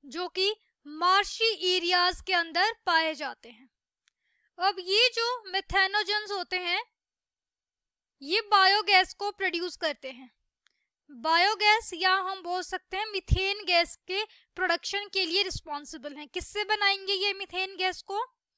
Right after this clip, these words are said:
From the dung of ruminant animal।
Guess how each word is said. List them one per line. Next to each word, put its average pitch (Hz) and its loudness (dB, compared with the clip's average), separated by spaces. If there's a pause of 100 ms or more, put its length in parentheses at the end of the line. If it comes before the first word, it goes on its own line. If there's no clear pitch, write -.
(480)
From 403 2
the 392 4 (840)
dung 392 2 (220)
of 392 4 (140)
ruminant 392 0 (140)
animal। 294 -12